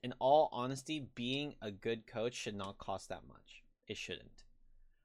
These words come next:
I think it also is based off of demographics, but at the end of the day,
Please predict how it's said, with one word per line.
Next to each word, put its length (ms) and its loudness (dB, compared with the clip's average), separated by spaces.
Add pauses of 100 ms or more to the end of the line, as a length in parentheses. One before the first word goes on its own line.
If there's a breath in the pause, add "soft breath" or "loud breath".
I 40 -6
think 240 0
it 100 0
also 300 2
is 140 2
based 240 0
off 140 4
of 60 -4
demographics, 760 2
but 120 4
at 120 4
the 120 -4
end 140 -2
of 100 -4
the 80 -2
day, 440 0